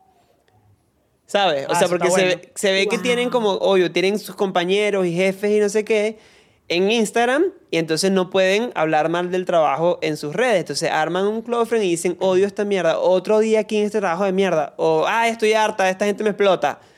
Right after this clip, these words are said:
Speaker 1: Y tú
Speaker 3: Claro.
Speaker 1: dices, "Bueno, es, es, así es que yo entiendo mi presencia ahí, es la única manera". Igual
Speaker 2: Mira,
Speaker 1: hay un,
Speaker 2: mira,
Speaker 1: hay un
Speaker 2: Cristi, yo te, te, yo te voy a confesar algo. Este tema de conversación
Speaker 3: Ok.
Speaker 2: también salió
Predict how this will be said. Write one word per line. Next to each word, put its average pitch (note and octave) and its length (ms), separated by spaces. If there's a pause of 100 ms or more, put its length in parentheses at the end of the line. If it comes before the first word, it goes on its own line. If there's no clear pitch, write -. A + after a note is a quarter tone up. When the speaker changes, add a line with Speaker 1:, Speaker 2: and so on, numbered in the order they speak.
(220)
Speaker 1:
Y C#3+ 220
tú B2 60
Speaker 3:
Claro. D3+ 100
Speaker 1:
dices, D3+ 280
"Bueno, D3 300
es, D#3 280
es, D3+ 200
así D#3 220
es D#3+ 80
que F#3 120
yo F#3 80
entiendo F3+ 460
mi F3+ 140
presencia C#3 500
ahí, C#3 260
es B2 160
la C3+ 100
única C#3+ 200
manera". A#2+ 380 (1200)
Igual D3+ 180
Speaker 2:
Mira, G3 100
Speaker 1:
hay G#3+ 80
un, G#3+ 100 (120)
Speaker 2:
mira, F#3+ 160
Speaker 1:
hay F3+ 120
un E3+ 100
Speaker 2:
Cristi, F#3 220 (1040)
yo G3 140
te, A3+ 80
te, A#3+ 80 (160)
yo G#3+ 120 (340)
te G3 60
voy G3+ 100
a A3 40
confesar A3 440
algo. C#3+ 360 (400)
Este A3 280
tema C4+ 320
de B3+ 80
conversación G#3+ 480
Speaker 3:
Ok. E3+ 60
Speaker 2:
también F3+ 220
salió G3 460